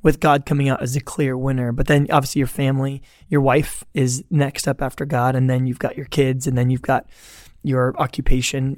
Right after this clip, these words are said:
And so there's not a lot of wiggle room in that. But the Bible says what happens to us is that other things kinda sneak in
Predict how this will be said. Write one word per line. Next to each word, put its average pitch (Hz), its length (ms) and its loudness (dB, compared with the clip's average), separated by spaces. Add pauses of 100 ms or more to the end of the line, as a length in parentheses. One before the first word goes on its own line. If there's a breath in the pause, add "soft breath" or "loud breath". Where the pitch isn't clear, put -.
And 180 240 0
so 185 140 0
there's 180 220 0
not 214 200 2
a 156 60 -2
lot 143 240 2
of 131 100 -6
wiggle 139 200 -4
room 131 180 -4
in 123 80 -4
that. 123 180 -6
But - 240 0 (200 soft breath)
the - 60 -6
Bible 190 220 2
says 147 220 0
what 151 180 0
happens 147 380 0
to - 120 -6
us 135 220 -8
is 139 60 -6
that 147 100 0
other 147 180 2
things 147 280 -4
kinda 135 240 -4
sneak 131 300 -2
in 85 220 -4